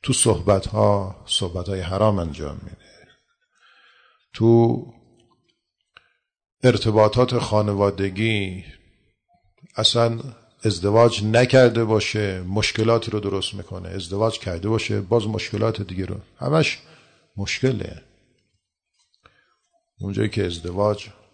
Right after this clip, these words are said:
نکرده می‌خواد صدها نفر رو متوجه خودش بکنه، در حالی که مطمئنه که این کار کار درستی نیست، این خیانت به مردمه.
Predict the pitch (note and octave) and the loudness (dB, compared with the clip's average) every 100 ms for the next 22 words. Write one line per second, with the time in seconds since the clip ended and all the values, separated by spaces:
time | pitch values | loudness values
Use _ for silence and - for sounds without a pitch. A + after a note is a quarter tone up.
0 | _ G2+ G#2 A#2+ B2+ B2+ B2 A#2 A2 G#2 | _ -8 0 2 6 6 6 4 2 0
1 | G#2 - - _ _ _ _ _ - G#2 | -2 -12 -20 _ _ _ _ _ -8 2
2 | A2+ A2 - - - - G#2+ G2+ F2 A#2 | 4 2 -2 -16 -6 -2 0 0 0 0
3 | A#2+ G2 - A2 A2 G2+ F#2 F2+ F2+ - | 0 -2 -2 -2 -2 -6 -6 -6 -6 -4
4 | A2 A2+ A#2 - - F2+ D#2+ D#2+ D#2+ - | -4 -2 -4 -6 -10 -12 -10 -12 -14 -20
5 | _ _ _ _ _ _ _ _ _ _ | _ _ _ _ _ _ _ _ _ _
6 | _ _ _ _ F2+ F2 F#2+ F#2 F2+ F2 | _ _ _ _ -6 -6 -6 -8 -8 -8
7 | F2 F2 - G2 A#2+ A2 G2+ F#2 F2+ G2 | -8 -8 -6 -2 -2 -4 -6 -10 -10 -10
8 | F2+ G2 F#2 E2+ F2+ - G2+ G2 A2 G#2 | -8 -8 -8 -8 -8 -8 -8 -4 -4 -4
9 | A2+ - G2 E2 F2 C3 D3+ B2 G#2+ F#2+ | -6 -8 -8 -6 -4 -4 -2 -2 -2 -4
10 | F2 F2 E2+ E2 | -8 -12 -12 -14